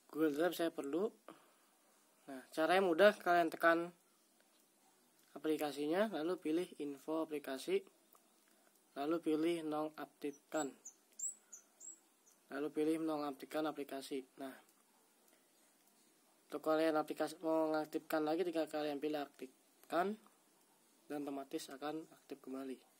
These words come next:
Cara ini, eh, bisa digunakan untuk mengurangi sedikit penggunaan ram dan juga memori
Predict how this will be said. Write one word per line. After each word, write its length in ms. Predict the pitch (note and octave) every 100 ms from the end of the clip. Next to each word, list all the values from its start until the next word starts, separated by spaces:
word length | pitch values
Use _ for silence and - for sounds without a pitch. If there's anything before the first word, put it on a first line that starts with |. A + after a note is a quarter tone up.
| _ - - - _
Cara 320 | - E3 E3+
ini, 400 | E3+ G3+ G#3 G#3
eh, 720 | - - F3 E3 E3 E3 E3 D3+ - _ _ -
bisa 240 | D#3 D#3 E3
digunakan 480 | D3+ D#3 D#3+ F3+ F3+
untuk 160 | E3 D#3 D#3
mengurangi 500 | D#3 D#3 D3+ D3+ D3+
sedikit 400 | - D3+ D#3 D#3 - -
penggunaan 720 | D3 D3 D3+ C#3+ D3 C3+ C#3
ram 400 | D3 E3+ G3 G#3+
dan 160 | E3+ D#3
juga 240 | C#3 C#3+
memori 640 | C#3+ C#3 C#3 D3+ G3+ -